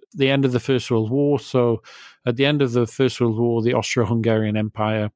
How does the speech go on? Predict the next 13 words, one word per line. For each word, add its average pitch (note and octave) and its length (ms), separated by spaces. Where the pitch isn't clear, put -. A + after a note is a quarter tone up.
is G#2+ 180
broken A#2 440
up. E3+ 240
And A#2 520
obviously B2+ 480
huge A#2+ 380
chaos C3+ 420
there. B2+ 300
He D3+ 120
can't D#3+ 260
get C#3 140
a A#2 40
job A#2+ 380